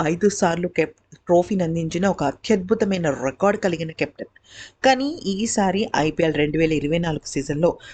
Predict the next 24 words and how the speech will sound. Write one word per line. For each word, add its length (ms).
రోహిత్ 380
శర్మను 360
ఒక 140
హాట్ 260
పొటాటో 300
లాగా 280
పక్కన 240
పెట్టేసి 500
హార్దిక్ 440
పాండ్యాకు 600
రాత్రికి 540
రాత్రే 540
హ-, 40
కెప్టెన్సీ 600
బాధ్యతలు 540
అప్పచెప్పారు. 580
అయితే 200
అందరూ 340
కూడా 220
రోహిత్ 440
శర్మ 320
బయటకు 400
వచ్చేస్తాడని 540
అనుకున్నారు. 440